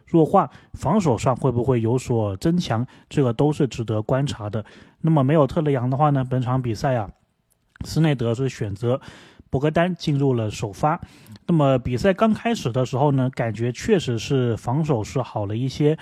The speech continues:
进攻端呢也更多的人有得分。不过呢，虽然没有特雷杨啊，老鹰目前的这一个阵容，就是博格丹的这一个位置呢，其实还是有一定的弱点的。那么在第一节的时间呢，我们也是能看到啊，A J 格里芬是进入了轮换，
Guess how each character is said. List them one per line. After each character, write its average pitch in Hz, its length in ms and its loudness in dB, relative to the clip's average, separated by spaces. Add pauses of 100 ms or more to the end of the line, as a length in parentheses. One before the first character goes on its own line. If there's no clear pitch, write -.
(300)
进 208 180 2
攻 165 220 2
端 147 200 4
呢 143 120 2
也 123 180 0
更 147 280 -2
多 139 260 2
的 117 320 0
人 113 260 -2
有 117 200 -2
得 117 200 -2
分。 165 240 2 (420)
不 139 120 -2
过 185 160 4
呢， 156 160 2
虽 214 240 2
然 135 180 2
没 135 80 0
有 131 100 2
特 139 200 -2
雷 127 140 0
杨 110 120 -4
啊， 117 220 -2
老 110 200 -2
鹰 135 160 2
目 185 220 2
前 117 240 -4
的 113 100 -2
这 135 180 -2
一 120 40 -2
个 127 140 -2
阵 165 180 0
容， 110 220 0 (280)
就 139 120 -2
是 127 100 2
博 120 160 0
格 135 100 0
丹 160 240 2
的 147 80 2
这 123 180 0
一 117 40 0
个 120 100 0
位 139 200 4
置 135 140 -4
呢， 120 140 0
其 - 220 -8
实 123 160 -6
还 113 260 -8
是 135 280 0 (320)
有 110 180 -2
一 110 80 -2
定 143 260 0
的 107 300 0 (260)
弱 170 200 4
点 113 300 -4
的。 113 140 -4 (380)
那 180 140 2
么 156 100 4
在 151 180 2
第 202 240 -2
一 196 60 0
节 143 140 0
的 139 120 2
时 135 160 -4
间 143 200 2
呢， 147 100 2
我 123 140 2
们 120 180 0
也 120 160 0
是 117 200 -4
能 113 200 -2
看 147 240 0
到 139 160 4
啊 110 200 2
，A 143 140 -2
J 156 200 0
格 135 180 -2
里 135 160 2
芬 147 220 2
是 139 240 -2
进 131 200 -2
入 131 160 2
了 110 120 0
轮 101 240 -4
换， 139 200 2